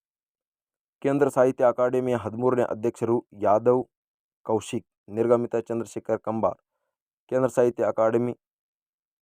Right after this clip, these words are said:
ಸ್ಥಾಪನೆ ಹತ್ತೊಂಬತ್ತು ನೂರ ಐವತ್ನಾಲ್ಕು ಮಾರ್ಚ್ ಹನ್ನೆರಡು. ಕೇಂದ್ರ ಕಚೇರಿ ರವೀಂದ್ರ ಭವನ, ದೆಹಲಿ.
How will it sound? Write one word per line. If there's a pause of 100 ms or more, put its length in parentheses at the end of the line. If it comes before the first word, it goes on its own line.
(340)
ಸ್ಥಾಪನೆ
ಹತ್ತೊಂಬತ್ತು
ನೂರ
ಐವತ್ನಾಲ್ಕು
ಮಾರ್ಚ್
ಹನ್ನೆರಡು. (400)
ಕೇಂದ್ರ
ಕಚೇರಿ (140)
ರವೀಂದ್ರ
ಭವನ,
ದೆಹಲಿ.